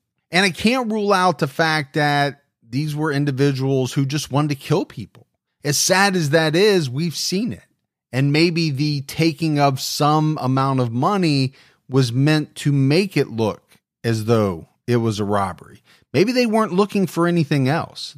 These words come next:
They simply went there to kill people. That's, it's all scary, but that's a very scary thought.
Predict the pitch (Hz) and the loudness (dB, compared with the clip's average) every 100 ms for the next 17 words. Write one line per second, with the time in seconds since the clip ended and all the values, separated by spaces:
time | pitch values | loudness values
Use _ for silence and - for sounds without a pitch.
0 | - - 147 147 - 170 190 190 180 156 | -10 0 0 2 0 2 0 2 0 2
1 | 147 165 139 151 143 139 - 147 143 139 | 2 0 0 0 0 -2 -4 0 2 0
2 | 135 _ _ _ _ - 151 262 - - | -4 _ _ _ _ -4 0 0 -4 -20
3 | 76 - _ _ _ _ - 185 - - | -20 -20 _ _ _ _ -6 -6 -4 -4
4 | 139 - 160 156 220 226 165 - 123 90 | -4 -2 -2 2 2 2 0 -2 -2 -4
5 | - - - 120 156 190 190 - 135 107 | -8 -16 -2 0 2 4 4 2 0 0
6 | 95 131 165 147 107 - - 113 98 85 | 0 4 4 4 0 -4 -4 -2 -2 -6
7 | 87 78 - | -8 -10 -12